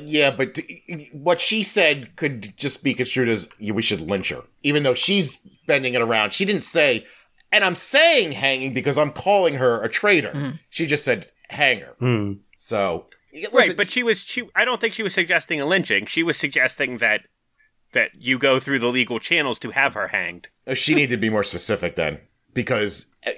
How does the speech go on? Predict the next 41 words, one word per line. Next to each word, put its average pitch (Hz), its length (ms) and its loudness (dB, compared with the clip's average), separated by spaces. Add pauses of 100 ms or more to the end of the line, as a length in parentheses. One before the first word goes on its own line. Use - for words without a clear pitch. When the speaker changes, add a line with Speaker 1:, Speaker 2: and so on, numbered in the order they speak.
Speaker 1:
you 135 140 0
know, 98 260 0
the 113 140 -2
mouth 135 280 0
breather's 104 280 -2
gonna 107 140 -2
be 98 100 0
like, 85 200 0 (160)
"Oh, 175 320 4
I 117 100 2
like 180 280 0
this 143 200 -2
woman. 87 280 -4
She's - 280 -4
for 98 120 -2
lynching." 95 360 -2 (480)
Speaker 4:
Mm, 110 540 -6
yeah, 95 560 0
I, 131 200 0
I 139 120 2
hear 190 140 2
you. 95 220 -2 (340)
I'm 113 120 -4
just, 110 200 -2
I 113 100 2
don't 110 180 -4
think 107 180 -2
that's 92 200 -4
what 104 100 -12
lynching 87 360 -8
is. 82 360 -10 (400)
I 104 80 -2
think 113 180 0
she - 140 -4
was 98 220 -2
like, 90 340 -2 (400)
she - 160 -4
committed 120 420 -2
a 139 60 -2
federal 147 360 0
crime 135 420 2